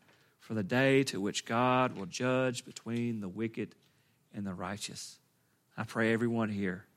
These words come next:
is ready for that day. Let's pray. Heavenly Father, we thank you so much for all the things that you've blessed us with. Lord, we just thank you for the gift of grace.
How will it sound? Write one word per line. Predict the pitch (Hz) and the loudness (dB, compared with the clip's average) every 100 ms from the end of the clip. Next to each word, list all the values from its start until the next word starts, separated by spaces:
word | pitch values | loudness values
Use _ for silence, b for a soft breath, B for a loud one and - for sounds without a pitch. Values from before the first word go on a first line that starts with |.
| _ _ _ _ _ - | _ _ _ _ _ -14
is | 98 104 | -12 -6
ready | 104 92 85 - _ _ _ | -4 -2 -4 -10 _ _ _
for | - | -8
that | 92 90 - | -6 -6 -4
day. | 90 87 90 _ _ _ _ _ - | -4 -4 -8 _ _ _ _ _ -2
Let's | 113 107 | 0 -2
pray. | 95 95 | 0 0
Heavenly | - 135 | 2 2
Father, | 131 120 123 120 - _ _ _ - _ _ _ _ _ _ _ - | 2 2 2 0 -10 _ _ _ -20 _ _ _ _ _ _ _ -4
we | 123 | 2
thank | 131 131 | 4 4
you | |
so | 131 131 | 4 4
much | 131 131 | 6 4
for | - 120 | 6 8
all | 123 | 8
the | |
things | 123 120 120 120 | 6 4 4 2
that | |
you've | - 120 | -2 -2
blessed | 120 120 - | 2 2 0
us | 123 - | -4 -4
with. | 120 117 - - - - - b b b b - | -2 0 -2 -4 -12 -20 -20 b b b b 6
Lord, | 131 135 | 10 12
we | 135 | 10
just | 131 131 | 8 6
thank | - 143 139 | 8 8 6
you | 139 | 2
for | 143 | 4
the | 120 | 2
gift | - 127 139 - | 2 2 2 0
of | 117 | -10
grace. | - 135 127 117 - | -2 2 2 2 -6